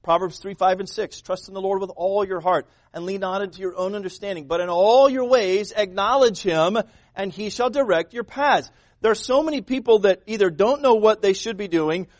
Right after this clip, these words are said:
or don't know what they want to do, and they've never yielded and trusted God yet. They're trying to figure it out on their own. If you do that with your heart, you can make a lot of bad decisions, and there are parents sitting in here that could warn you about those things.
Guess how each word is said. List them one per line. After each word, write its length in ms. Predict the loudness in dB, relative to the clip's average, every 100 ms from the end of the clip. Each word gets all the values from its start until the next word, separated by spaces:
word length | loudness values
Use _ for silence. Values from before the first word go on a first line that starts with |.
| _
or 160 | 2 4
don't 240 | 4 4
know 80 | 4
what 200 | 4 2
they 100 | 0
want 340 | 2 2 2
to 100 | -2
do, 220 | 4 4 6
and 160 | 2
they've 100 | 0
never 500 | 0 -2 2 2 0 _ -20
yielded 500 | -8 0 0 0 -6 -8
and 140 | -10
trusted 560 | -4 0 0 -2 -10 -4
God 320 | 2 2 2 -4
yet. 500 | 2 4 4 2 -12 _ _ _ _ _ _ _ 0
They're 120 | 2
trying 280 | 2 2 2
to 80 | 0
figure 380 | -4 -6 -4
it 80 | 0
out 200 | 2 2
on 200 | 2 2
their 200 | 2 -2
own. 360 | 0 0 -2 -4 _ _ _ _ _
If 180 | -12 -4
you 140 | -4
do 220 | 0 4
that 200 | 4 6
with 140 | 4 4
your 120 | 2
heart, 340 | 4 4 4
you 120 | -4
can 120 | -4 -2
make 140 | 0
a 60 | 4
lot 220 | 4 4
of 120 | 2
bad 300 | 2 2 0
decisions, 540 | -4 -6 -6 -4 -4
and 100 | -2
there 80 | -2
are 60 | -2
parents 360 | -2 -4 -2
sitting 220 | -6 -4 -4
in 80 |
here 180 | 0 0
that 160 | 2 0
could 140 | -2
warn 380 | 0 4 4 4
you 140 | 0
about 280 | 2 2 0
those 240 | -4 -8 -12
things. 160 | -20